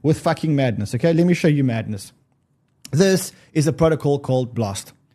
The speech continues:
Blast is a layer two eth protocol.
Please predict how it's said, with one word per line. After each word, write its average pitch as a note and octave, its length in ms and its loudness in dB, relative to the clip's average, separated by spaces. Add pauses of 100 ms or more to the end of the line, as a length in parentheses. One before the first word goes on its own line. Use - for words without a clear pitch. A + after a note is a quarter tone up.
(500)
Blast A#3 340 2
is E3+ 120 -4
a F3 280 0
layer G#3+ 380 2
two F#3+ 520 -2 (140)
eth D3 280 -2
protocol. A#2+ 520 -2